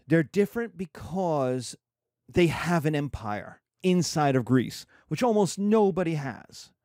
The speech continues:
The Spartans defeated a larger neighbor city, Messenia, back in somewhere around the seven hundreds B C E.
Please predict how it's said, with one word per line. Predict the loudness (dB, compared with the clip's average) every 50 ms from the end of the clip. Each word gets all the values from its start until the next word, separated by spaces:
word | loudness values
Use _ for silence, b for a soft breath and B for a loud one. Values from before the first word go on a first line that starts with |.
| b b b b b b b b b
The | b 0
Spartans | 0 0 0 0 2 2 2 2 0 -4 -6 -8
defeated | -8 -10 -10 -8 -6 -6 -2 -2 -2 0 0
a | 0 0 -2
larger | 0 0 2 2 4 2 2 0 -2 -4 -6 -4
neighbor | -4 -4 -4 -2 -2 -2 -2 -2 -4
city, | -4 -4 -6 -6 -6 -6 -8 -6 -4
Messenia, | -4 -4 -4 -4 -4 -2 0 0 -2 -4 -6 -10 -18 -20 _ _ _ _ _ _ _ _ _ _ _ _
back | 0 0 2 0 0 -4
in | -6 -6 -6 -6
somewhere | -4 -4 -4 -2 0 0 0
around | 0 -2 -2
the | -4 -6
seven | -6 -6 -6 -6 -6 -8
hundreds | -10 -12 -14 -14 -16 -20 -20 _ -20 _ _ _ _ _ _ _ _ _ _ _ _ _ _ _ _ _ _ _ _ _ _ _ _
B | 2 2 2
C | 2 -2 -4 -4
E. | -4 -6 -8 -12 -16 -20